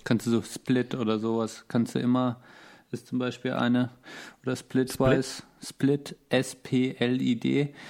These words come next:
Speaker 1: Ähm,
Speaker 2: Ja.
Speaker 1: also da kannst du, kannst du auch, äh, kannst halt deine Ausgaben und dann kannst du sie durch zwei teilen oder halt, ka-,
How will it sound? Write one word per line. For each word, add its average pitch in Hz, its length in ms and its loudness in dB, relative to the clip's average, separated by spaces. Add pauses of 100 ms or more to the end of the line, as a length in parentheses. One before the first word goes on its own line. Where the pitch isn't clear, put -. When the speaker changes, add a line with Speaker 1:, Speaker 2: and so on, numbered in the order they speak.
(200)
Speaker 1:
Ähm, 113 680 4
Speaker 2:
Ja. 110 200 0 (220)
Speaker 1:
also 113 440 4
da 110 180 0
kannst - 360 0
du, 117 180 4
kannst 117 380 2
du 117 100 4
auch, 113 440 0 (320)
äh, 120 320 -2 (240)
kannst - 240 -8
halt 113 120 2
deine 110 220 2
Ausgaben 120 600 2
und 113 140 4
dann 110 120 4
kannst 113 300 0
du 113 40 2
sie 107 160 4
durch 110 200 0
zwei 110 320 2
teilen 107 520 4
oder 104 260 2
halt, 104 400 -2
ka-, - 140 -4